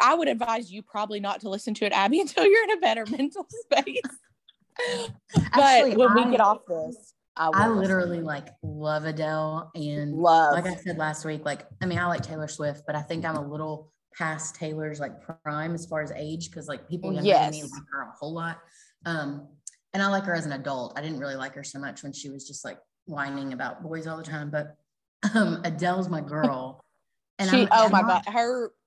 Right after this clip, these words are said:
Speaker 1: her thing with Oprah,
Speaker 2: Ugh.
Speaker 1: loved
Speaker 2: Y'all,
Speaker 1: it.
Speaker 2: did y'all watch her Oprah thing? 'Cause that was awesome.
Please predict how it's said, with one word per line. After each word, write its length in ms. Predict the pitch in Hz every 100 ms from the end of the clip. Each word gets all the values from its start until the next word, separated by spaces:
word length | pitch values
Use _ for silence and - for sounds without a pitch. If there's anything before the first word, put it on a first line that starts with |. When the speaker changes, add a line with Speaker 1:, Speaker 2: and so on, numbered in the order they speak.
| _ 208
Speaker 1:
her 240 | 214 202
thing 300 | - 196 202
with 160 | 185 -
Oprah, 220 | 170 175
Speaker 2:
Ugh. 320 | 208 202 214 - - _ -
Speaker 1:
loved 220 | 180 175 156
Speaker 2:
Y'all, 240 | 139 123
Speaker 1:
it. 60 | - _ _
Speaker 2:
did 100 | 170
y'all 180 | 180 180
watch 220 | 180 175 -
her 120 | 170
Oprah 320 | 165 165 160
thing? 300 | 165 156 147 -
'Cause 120 | 147
that 180 | 151 -
was 100 | 143
awesome. 420 | 131 147 - -